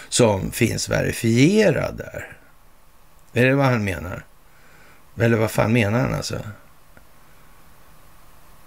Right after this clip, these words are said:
Det går väl att följa valet ändå, va? Det är väl spårbarhet. Det är ju det som är grejen.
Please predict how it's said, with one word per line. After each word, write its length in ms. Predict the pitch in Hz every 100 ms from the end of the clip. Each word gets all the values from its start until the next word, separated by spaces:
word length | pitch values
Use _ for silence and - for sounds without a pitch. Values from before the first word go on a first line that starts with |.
| - - - - - - - - - - - - - 64 69
Det 220 | 101 131
går 320 | 123 127 139 127
väl 580 | 127 127 117 110 110 - - 113
att 80 | 110
följa 640 | - - 120 98 135 208 120
valet 540 | - - 60 - -
ändå, 360 | - - - - -
va? 100 | - - - - - - - - - - - -
Det 100 | 131
är 40 | 123
väl 140 | 113
spårbarhet. 1080 | - - 110 98 98 104 165 - - - - - - _ - - - - - - - - - -
Det 100 | -
är 40 | 135
ju 60 |
det 180 | 127 151
som 160 | - 98
är 60 |
grejen. 480 | 104 120 - - 107